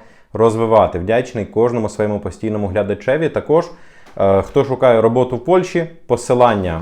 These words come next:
в описі під відео. Е, залишайте заявку, з вами зв'яжеться менеджер, надасть вам безкоштовну консультацію. Отже, за даними видання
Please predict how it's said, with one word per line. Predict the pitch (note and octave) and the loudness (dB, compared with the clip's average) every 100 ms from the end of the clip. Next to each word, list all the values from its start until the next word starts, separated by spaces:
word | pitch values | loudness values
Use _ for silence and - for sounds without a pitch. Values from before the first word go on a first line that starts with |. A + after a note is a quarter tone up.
| G2 | -2
в | G#2+ | -2
описі | G#2+ F#2+ F#2+ | 0 -4 -6
під | G#2 G#2 | -8 -4
відео. | D#3 D3+ C3+ B2 - A2+ | 0 2 2 0 -10 -4
Е, | G2 F#2+ | 0 0
залишайте | F2+ A2 A2+ A#2+ A2 G2+ | 2 2 4 2 0 -2
заявку, | A#2 D3+ D#3 A#2 | 2 2 2 -2
з | |
вами | G2 G2+ | 0 0
зв'яжеться | F#2+ G#2 G2 F2 | 0 0 0 -6
менеджер, | G2 G#2+ B2 G2 F#2 | -6 -4 -4 -4 -4
надасть | F2+ G2+ - | -2 -2 -2
вам | G#2+ G#2 - - - - - | -6 -6 -16 -20 -20 -20 -8
безкоштовну | G2+ - - A#2 G#2+ | -6 -6 -4 -2 -2
консультацію. | G2+ G2+ A2 F#2+ G2 D#2+ - D2 C2+ - _ | -4 -6 -6 -2 0 -2 -6 -16 -16 -20 _
Отже, | D#3+ C#3 D#2 D2 - - - _ | 4 4 2 -10 -12 -20 -20 _
за | G2 G#2+ | -2 2
даними | A2+ D#3 E3 C#3 | 2 2 2 0
видання | A#2 A#2 A2+ A#2 B2+ | 2 4 4 4 2